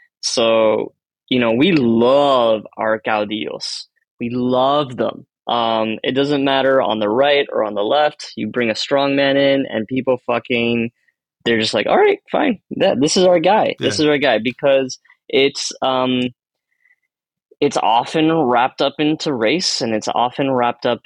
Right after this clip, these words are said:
Speaker 1: into, you know, this is, you know, this, he, he might be stealing, but at least he's, you know, screwing over that community over there that we don't like more, um, than he's screwing us over.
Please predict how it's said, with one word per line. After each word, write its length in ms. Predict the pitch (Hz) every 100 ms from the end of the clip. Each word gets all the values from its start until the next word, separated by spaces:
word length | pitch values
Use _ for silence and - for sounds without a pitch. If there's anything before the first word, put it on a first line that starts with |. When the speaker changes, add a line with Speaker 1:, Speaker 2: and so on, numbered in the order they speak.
| -
Speaker 1:
into, 760 | 123 120 - 127 120 117 117 113
you 120 | 127
know, 360 | 117 110 107 110 _ _ _ _ _ _ - -
this 200 | 147 156
is, 200 | 170 139 -
you 100 | 147
know, 120 | 127
this, 240 | 151 - -
he, 260 | 127 175 -
he 200 | 156 180
might 280 | 165 160 160
be 100 | 147
stealing, 680 | - - 127 147 170 185 202 _ _ -
but 200 | 135 -
at 140 | 127 127
least 380 | 143 156 -
he's, 440 | - 147 143 - 208 -
you 100 | 139
know, 120 | 123
screwing 600 | 110 - - 160 165 160
over 360 | 151 147 143 120
that 300 | 123 131 -
community 500 | 151 131 127 123 117
over 240 | 117 113
there 200 | 110 120
that 100 | 110
we 100 | 110
don't 160 | 110 110
like 220 | 110 107 107
more, 340 | 98 - - _ _ _ _ _ -
um, 300 | 117 107 110
than 100 | 110
he's 140 | 110
screwing 340 | - 120 113 -
us 280 | - - -
over. 380 | 110 104 - -